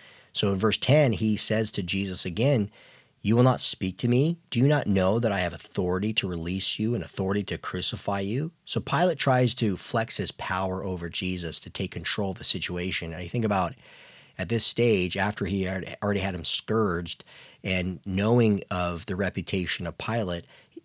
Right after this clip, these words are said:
you, you think he would have to, he would have to flex his power. But Pilate doesn't know what to do at this point. So you can see this is a situation unlike any other he's ever been in. And then in verse eleven, Jesus actually responds to Pilate and says,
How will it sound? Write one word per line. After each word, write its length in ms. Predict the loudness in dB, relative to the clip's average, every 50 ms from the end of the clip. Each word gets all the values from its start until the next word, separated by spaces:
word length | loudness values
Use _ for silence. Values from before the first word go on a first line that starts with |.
| _ _ _
you, 320 | -10 -8 -2 0 0 0 2
you 180 | 2 2 0
think 200 | 2 2 2 2
he 100 | 4 2
would 80 | 2 2
have 160 | 0 -2 -2
to, 100 | -4 -8
he 180 | -6 -4 -2 -2
would 140 | -2 0
have 120 | -2 -2 -4
to 60 | -6
flex 440 | -10 -12 -10 -8 -6 -6 -4 -4 -4
his 160 | -4 -4 -8
power. 560 | -8 -8 -8 -6 -4 -4 -4 -4 -4 -6 -10 -14 -18 -20 -20 -20 -14 _
But 120 | -12 -10
Pilate 540 | -8 -2 0 4 4 6 6 6 4 2 0 -4 _ _ _ _
doesn't 360 | 2 2 4 4 4 2 2 2
know 200 | 4 4 4 4
what 200 | 4 2 -2 -4
to 100 | -6 -4
do 160 | -2 -2 -2
at 120 | -2 -4
this 140 | -4 -6 -6
point. 300 | -4 -4 -6 -4 -4 -4
So 80 | -4 -4
you 60 | -4
can 100 | -2 0
see 560 | 2 2 4 4 4 4 2 2 0 -2 -4 -10 -20 -20 -20 -20 -20 _ _ 0
this 200 | 2 2 2 4
is 140 | 2 2 2
a 60 | 0
situation 960 | 2 0 0 0 0 0 0 0 0 0 -2 -2 -2 -2 -4 -4 -4 -6 -6
unlike 380 | -4 -2 -2 -2 -2 -2 -2 -2
any 200 | -2 0 0 0
other 200 | 0 -2 -2 -4
he's 200 | -4 -4 -2 -2
ever 180 | -2 -2 -4 -6
been 260 | -4 0 2 2 2
in. 260 | 2 0 -4 -8 -12 -16 _ _ _ _ _ _
And 120 | 0 2
then 100 | 2 2
in 100 | 2 2
verse 240 | 2 0 0 0 -2
eleven, 400 | -2 -2 0 0 2 2 2 2
Jesus 340 | 0 0 -2 -2 0 0 0
actually 320 | 0 -2 -2 -4 -4 -4
responds 520 | -4 -4 -4 -4 -2 -2 0 2 2 0 0
to 100 | -2 -4
Pilate 300 | -4 -2 -4 -4 -2 -2
and 100 | -4 -4
says, 400 | -4 -4 -4 -4 -4 -4 -6